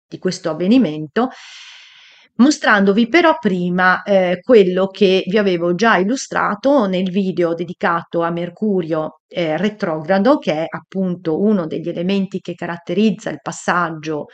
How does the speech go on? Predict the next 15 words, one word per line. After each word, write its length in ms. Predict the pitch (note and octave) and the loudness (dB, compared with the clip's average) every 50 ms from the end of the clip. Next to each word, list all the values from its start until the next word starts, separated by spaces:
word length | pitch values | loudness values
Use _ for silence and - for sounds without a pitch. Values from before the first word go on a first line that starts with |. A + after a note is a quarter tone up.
| - - - _ | -20 -20 -20 _
eh, 400 | _ - F3 E3 D#3 D#3 D3+ D3+ | _ -4 -4 -2 -2 -2 -4 -4
dell'anno 540 | D3+ F3+ F3+ F3+ E3+ D3+ D3 D#3 F3+ G#3+ B3+ | -4 -4 -2 -2 -2 -4 -4 0 2 4 4
e 60 | B3+ | 4
quindi 260 | C4 - E3+ E3 D#3+ E3+ | 2 0 -4 -4 -4 -6
sarà 420 | - - F3 E3 E3 D#3+ E3 - - - C3+ - | -4 -4 -2 -2 0 -2 -2 -4 -6 -12 -16 -16
ovviamente 580 | - D#3 - C#3 D#3+ F3 E3+ D#3+ D#3+ D#3 - D#3 | -16 -14 -12 -8 -6 -6 -6 -6 -8 -10 -10 -8
anche 340 | D3+ D#3+ D#3 D#3+ - E3+ | -8 -8 -10 -10 -10 -12
durante 600 | D#3 D3+ E3 D#3+ D#3+ D#3 D#3 D#3 - - D3+ C#3 - | -10 -8 -8 -6 -6 -8 -8 -10 -8 -10 -10 -10 -6
il 420 | - F#3 E3+ E3 D#3+ D3+ D3+ D3+ D3+ | -6 -6 -6 -6 -6 -8 -8 -8 -10
solstizio, 960 | - - E3 E3 E3 - _ - D3 D3+ D3 _ - - G#3 G#3+ B3+ C#4 A#3 - - - - - - - - - - - _ | -10 -10 -8 -10 -10 -12 _ -18 -18 -18 -18 _ -6 -4 0 0 0 -2 -4 -10 -20 -20 -20 -20 -20 -20 -20 -20 -20 -20 _
e, 360 | _ A3+ C4 C4+ C4+ A#3+ - - | _ 4 6 8 6 6 4 2
eh, 480 | F#3+ F#3 F#3 F3 E3+ E3+ E3+ E3 E3 - _ | 0 0 2 2 2 2 0 0 -2 -4 _
per 240 | - B3 B3+ C4 B3 | 2 4 4 4 4
inquadrare 920 | G3+ G3+ G#3 G#3+ G#3+ A#3+ C#4 B3+ F3+ F3 E3+ E3 D#3+ E3 E3 E3+ F#3 F#3 F3 F3+ | 4 4 4 4 4 4 2 2 2 2 2 2 2 2 2 2 0 0 0 0
in, 220 | F#3+ G3 F#3 F3+ | -2 -2 -2 -2